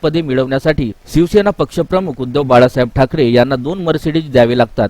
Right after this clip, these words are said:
असे बिनबुडाचे संदर्भ नसलेले तथ्यहीन खोटे आरोप केले असून त्यांची प्रतिमा मलिन करण्याचे प्रयत्न केले आहे. त्यामुळे आमच्या नेत्यांवर होत असलेल्या बिनबुडाचे तसेच खोटे आरोप करणाऱ्या निलिमा गोरे यांच्यावर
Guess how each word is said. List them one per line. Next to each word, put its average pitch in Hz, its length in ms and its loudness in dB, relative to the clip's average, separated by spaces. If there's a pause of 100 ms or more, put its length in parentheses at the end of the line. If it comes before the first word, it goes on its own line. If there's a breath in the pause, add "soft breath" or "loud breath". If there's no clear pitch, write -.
(120)
असे 147 200 -2
बिनबुडाचे 165 640 -2
संदर्भ 131 440 -2
नसलेले 139 500 0
तथ्यहीन 131 560 -4
खोटे 120 200 -4
आरोप 131 280 2
केले 123 200 -2
असून 139 280 -8 (160)
त्यांची 151 240 0
प्रतिमा 190 460 -2
मलिन 143 280 -2
करण्याचे 151 400 -2
प्रयत्न 147 440 -2
केले 120 220 2
आहे. 110 160 0 (180)
त्यामुळे 165 260 2
आमच्या 135 320 2
नेत्यांवर 160 420 -2
होत 139 240 -6
असलेल्या 156 360 0
बिनबुडाचे 135 680 -2 (100)
तसेच 127 260 -4
खोटे 135 240 -4
आरोप 160 280 0
करणाऱ्या 147 420 0 (200 soft breath)
निलिमा 185 380 2
गोरे 185 180 2
यांच्यावर 160 420 2